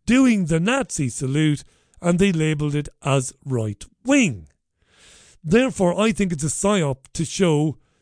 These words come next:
Joe public what is right-wing. So when they claim that normal people who are protesting, uh, and, and when they are called right-wing, it makes that association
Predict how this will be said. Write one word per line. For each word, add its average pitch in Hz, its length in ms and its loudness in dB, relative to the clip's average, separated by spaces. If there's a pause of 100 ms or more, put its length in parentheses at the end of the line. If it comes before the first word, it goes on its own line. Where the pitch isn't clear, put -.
(140)
Joe 180 340 4
public 156 580 -2
what 180 420 0
is 233 380 2
right-wing. 113 600 -6 (440)
So - 140 -4
when 254 180 4
they 233 100 2
claim 196 400 0
that 147 160 -4
normal 196 440 4
people 135 460 -4 (260)
who 170 100 -2
are 147 100 2
protesting, 170 960 2 (500)
uh, 165 180 -4
and, 165 180 -4
and 160 180 -2
when 175 140 0
they 196 140 2
are 180 120 2
called 160 300 0
right-wing, 147 600 -2 (280)
it 208 160 -4
makes 220 280 0
that 190 180 0
association 185 1120 -2